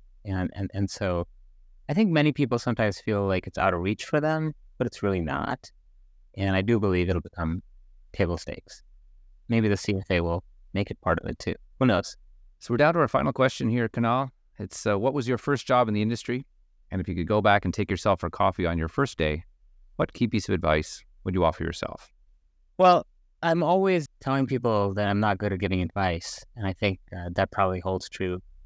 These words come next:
Speaker 1: today as well. But, you know, my first job was sort of what I described earlier. I was a data analyst. And fundamentally, I used to collect S E C yield data and asset data. And in those days, uh, at Morningstar, we used to get a lot of our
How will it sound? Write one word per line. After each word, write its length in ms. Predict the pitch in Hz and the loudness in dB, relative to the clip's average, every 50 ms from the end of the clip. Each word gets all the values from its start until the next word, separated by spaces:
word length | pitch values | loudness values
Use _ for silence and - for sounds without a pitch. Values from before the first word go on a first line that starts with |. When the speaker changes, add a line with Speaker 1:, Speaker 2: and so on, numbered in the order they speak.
| - - - - | -20 -20 -16 -8
Speaker 1:
today 220 | - 110 104 98 95 | -2 0 2 2 2
as 120 | 92 - | 0 0
well. 380 | 104 101 95 95 92 92 95 - - - - - - _ - | 0 2 2 2 2 0 -4 -6 -12 -20 -20 -20 -18 _ -4
But, 120 | 123 117 120 | -2 0 2
you 60 | 135 | 2
know, 60 | 131 | 4
my 160 | 123 127 135 | 4 4 2
first 260 | 135 - 151 123 104 | 2 0 0 -2 0
job 320 | - 113 104 98 98 95 90 - - - - - - - | 0 0 2 2 2 0 -2 -8 -18 -20 -20 -20 -10 -4
was 200 | 113 101 92 - | -4 -4 -4 -4
sort 220 | - - - 113 | -6 -4 -2 0
of 60 | 101 95 | 0 2
what 100 | 95 92 | 0 0
I 80 | 90 | 0
described 500 | 90 98 90 - - 107 98 98 92 92 | -2 -4 -6 -4 -2 0 0 0 0 0
earlier. 260 | 101 98 95 95 92 | 0 0 0 0 0
I 60 | 92 92 | 0 0
was 80 | 92 | 0
a 60 | 95 | -2
data 220 | 95 95 92 95 101 | -2 -2 0 0 0
analyst. 480 | 101 98 95 98 104 110 120 - - - - - - - - - - - - - - - _ _ _ _ - | 0 0 0 0 0 -2 -4 -8 -14 -20 -20 -20 -20 -20 -20 -20 -20 -20 -20 -20 -20 -20 _ _ _ _ -10
And 640 | - 98 98 95 92 90 90 90 87 87 87 87 85 - - - | -6 -4 -2 -2 0 0 0 0 -2 -2 -4 -4 -6 -10 -10 -4
fundamentally, 480 | - 98 98 98 101 104 104 104 104 98 | -2 0 2 2 2 2 2 2 0 0
I 40 | |
used 140 | 92 90 - | 0 -2 -4
to 80 | - - | -8 -8
collect 340 | - 104 95 92 92 - - | -4 -2 0 0 0 -2 -4
S 180 | - 90 - - | -6 -6 -4 -4
E 60 | 107 | -6
C 180 | - - - 98 | -6 -4 -2 -2
yield 300 | 98 98 101 101 101 95 | 0 0 0 0 -2 -2
data 460 | 104 101 101 101 104 104 107 110 110 - - - - - - - - | -2 -2 0 0 -2 -2 -2 -4 -8 -10 -16 -20 -20 -20 -20 -12 -6
and 140 | 95 98 92 | -2 0 0
asset 360 | 90 101 104 - 110 98 90 | 0 0 0 0 -2 -2 -2
data. 440 | - 95 95 95 101 104 107 110 117 - _ _ - - - - - - - - - - - | 0 0 0 0 0 0 -2 -4 -6 -8 _ _ -20 -20 -20 -20 -20 -20 -20 -20 -20 -14 -8
And 100 | 104 95 | -4 -2
in 80 | 95 | 0
those 220 | 92 98 101 101 98 | 2 2 2 0 0
days, 360 | 110 101 98 95 - - - - | 0 0 0 -2 -4 -10 -12 -6
uh, 60 | - | -2
at 300 | 104 98 71 76 95 101 | 0 0 0 0 -2 -2
Morningstar, 520 | 98 107 104 101 104 104 - - 113 107 98 | -2 0 0 2 0 0 0 0 0 0 0
we 60 | 95 | 0
used 100 | 87 - | -4 -6
to 120 | - 82 - - | -10 -12 -8 -4
get 120 | 95 90 | -2 -2
a 40 | 87 | 0
lot 160 | 90 92 98 | 2 2 2
of 120 | 107 104 | 2 2
our 240 | 107 104 101 98 95 | 2 2 2 0 -2